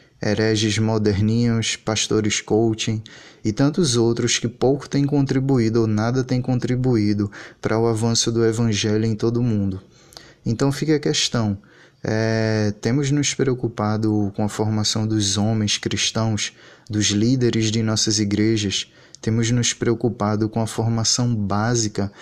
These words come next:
na fé cristã dos novos convertidos que chegam mensalmente e anualmente em nossas igrejas? Será que temos nos preocupado com a formação?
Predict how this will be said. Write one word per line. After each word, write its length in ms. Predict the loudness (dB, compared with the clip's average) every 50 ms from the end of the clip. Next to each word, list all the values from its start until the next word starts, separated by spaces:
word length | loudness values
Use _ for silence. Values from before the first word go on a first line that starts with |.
| -20 -20 -20 -16 -8 -4
na 120 | -4 -4
fé 240 | -2 -2 -2 -2 -2
cristã 500 | -2 0 0 0 0 0 0 0 0 0
dos 180 | 0 0 0 0
novos 360 | 0 0 0 -2 -2 -4 -2
convertidos 880 | -2 -2 0 0 0 -2 -4 -4 -4 -2 0 0 0 0 0 -2 -2
que 100 | -2 -2
chegam 560 | -2 0 0 0 0 0 0 0 0 -2 -2 -4 -8 -18 -20 -20 -20 -20 -12 -6
mensalmente 1080 | -2 0 2 2 2 2 2 2 0 0 2 2 2 2 2 2 2 0 -2 -2 -2 0
e 120 | 2 2
anualmente 720 | 2 2 2 0 0 0 0 0 2 2 0 0 0 0 0
em 60 | 0
nossas 380 | 0 0 0 0 0 0 0 0
igrejas? 720 | 0 0 0 0 2 2 2 0 0 -2 -2 -4 -6 -8 _ _ _ -20 -20 -20 _ _ -8
Será 300 | -6 -2 0 0 0 0
que 100 | -2 -2
temos 360 | -2 0 2 2 2 2 2
nos 240 | 0 0 0 0 -2
preocupado 960 | -2 0 -2 0 0 -2 -4 -2 -2 -2 0 0 0 0 0 0 0 -2 -2
com 240 | -2 -2 -2 -2
a 80 | -2 -2
formação? 920 | -4 -4 -4 -2 -2 0 0 0 0 0 0 0 0 0 0 0 -2 -2